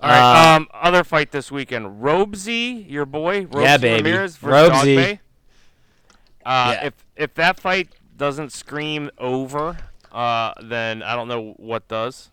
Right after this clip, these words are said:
Speaker 2: What's the, what's the over under? Nine and a half?
Speaker 1: Uh, I'll look it up now, but, um, um, wh-,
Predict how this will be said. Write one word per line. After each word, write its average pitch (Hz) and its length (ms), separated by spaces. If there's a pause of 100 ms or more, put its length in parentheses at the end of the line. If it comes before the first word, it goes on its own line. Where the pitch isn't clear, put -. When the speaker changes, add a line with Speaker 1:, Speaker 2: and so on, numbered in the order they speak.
(960)
Speaker 2:
What's 139 240
the, 131 320
what's 131 180
the 131 120
over 117 140
under? 101 220
Nine 107 200
and 110 100
a 107 40
half? 113 320 (1400)
Speaker 1:
Uh, 107 60
I'll 104 500
look 101 180
it 98 80
up 98 140
now, 95 300
but, - 420
um, 95 480
um, 110 220 (680)
wh-, 151 60